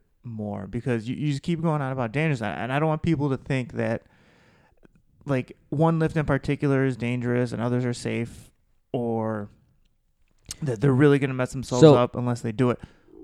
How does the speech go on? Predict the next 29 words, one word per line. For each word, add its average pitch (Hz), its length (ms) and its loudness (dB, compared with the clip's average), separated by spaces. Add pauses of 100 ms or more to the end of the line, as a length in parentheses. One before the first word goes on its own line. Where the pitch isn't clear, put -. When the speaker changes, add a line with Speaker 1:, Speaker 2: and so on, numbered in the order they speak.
(120)
Speaker 2:
So 139 420 8
lifting 165 640 6
in 139 180 -4
general 95 480 0 (420)
fitness - 720 2
in 104 180 -6
general 95 380 0
has 95 280 0
its 87 140 -4
risks. - 420 -6
Speaker 1:
So 240 140 0
there's 185 240 4
an 190 80 2
in-, 185 120 -4 (240)
so 170 280 -2 (140)
there's 160 260 2
an 156 100 0
Speaker 2:
Um, - 100 6
Speaker 1:
inherent 160 240 4
risk 143 240 0
in 139 80 -2
what, 110 140 -4 (120)
in 123 140 -6
everything, 113 360 -8
Speaker 2:
and 127 100 4
Speaker 1:
right? 117 220 -4
Speaker 2:
just 143 320 -2
absolutely 127 420 4
everything 113 680 0